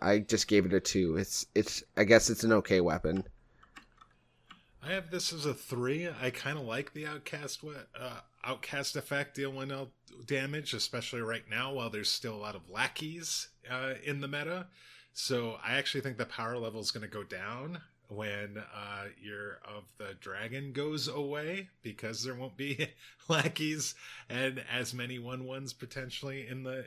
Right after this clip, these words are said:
Speaker 2: in the meta. But, uh, otherwise, it's just a three mana, three attack weapon, which is okay, but doesn't see a ton of play. I think you still probably want the Warblades,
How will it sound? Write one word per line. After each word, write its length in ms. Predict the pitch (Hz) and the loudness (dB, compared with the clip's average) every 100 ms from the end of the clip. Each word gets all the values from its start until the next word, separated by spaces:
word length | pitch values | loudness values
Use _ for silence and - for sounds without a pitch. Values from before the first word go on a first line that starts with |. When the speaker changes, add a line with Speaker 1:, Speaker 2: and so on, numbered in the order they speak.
| - | -10
Speaker 2:
in 120 | 131 | -10
the 60 | 135 | -8
meta. 360 | 131 135 156 156 | -8 -8 -8 -10
But, 340 | - 104 101 - | -6 -6 -6 -8
uh, 340 | 107 101 98 92 _ - _ _ _ _ _ _ | -8 -8 -10 -14 _ -20 _ _ _ _ _ _
otherwise, 400 | 120 143 139 120 | -8 -2 0 -2
it's 120 | 110 | -2
just 140 | 127 117 | -4 -4
a 80 | 117 | -6
three 200 | 120 120 | -6 -6
mana, 340 | 117 110 107 104 _ _ | -4 -6 -8 -12 _ _
three 240 | - 110 | -12 -10
attack 340 | 104 110 104 104 | -8 -6 -8 -8
weapon, 320 | 104 104 90 87 | -12 -10 -14 -14
which 360 | 90 90 - - | -16 -8 -8 -8
is 420 | 101 98 92 - - _ _ _ _ _ - | -10 -12 -8 -8 -10 _ _ _ _ _ -8
okay, 640 | 123 117 - - 131 160 | -6 -6 -10 -8 -6 -6
but 220 | 143 120 | -6 -6
doesn't 320 | 113 104 104 | -6 -8 -8
see 180 | 95 107 | -12 -12
a 40 | 98 | -12
ton 180 | - 95 | -12 -14
of 100 | 92 | -14
play. 180 | 98 95 | -12 -10
I 40 | |
think 220 | 92 104 - | -10 -12 -8
you 40 | |
still 240 | 95 - 98 | -8 -6 -8
probably 520 | - 90 - - 98 | -8 -8 -10 -14 -14
want 260 | 90 90 - | -14 -16 -16
the 60 | |
Warblades, 800 | 87 95 92 90 92 92 - - | -16 -14 -14 -14 -16 -14 -10 -10